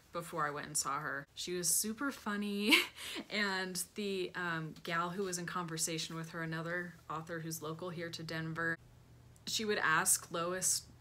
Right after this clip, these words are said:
questions, and Lois would start to answer, but then would have all these great little stories to plug in along the way. Gathering Blue is the second book in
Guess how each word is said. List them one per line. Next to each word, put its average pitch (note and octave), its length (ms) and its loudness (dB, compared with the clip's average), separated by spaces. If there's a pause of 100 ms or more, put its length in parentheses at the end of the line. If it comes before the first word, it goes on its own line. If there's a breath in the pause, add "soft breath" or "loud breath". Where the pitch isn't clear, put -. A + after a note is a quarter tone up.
(200)
questions, C#4+ 720 0
and G3 180 -2
Lois G3+ 280 2
would G3 80 2
start F3 280 0
to - 120 -8
answer, G3 560 0 (340 loud breath)
but E3+ 200 -6
then F3 200 -2
would E3 180 -2
have D3 320 -2
all D3+ 140 -2
these D#3+ 180 -2
great - 400 -6
little - 160 -10
stories C#2+ 680 -2 (220)
to D#3+ 220 -4 (120)
plug E3+ 260 -2
in D#3 80 -2
along D3 320 -2
the D3 80 -6
way. - 180 -4 (300)
Gathering G#3+ 360 2
Blue G#3+ 520 4
is F3 720 0 (160)
the D3+ 540 -4 (300)
second B3+ 440 -2
book A3 340 -2 (140)
in F3+ 640 -2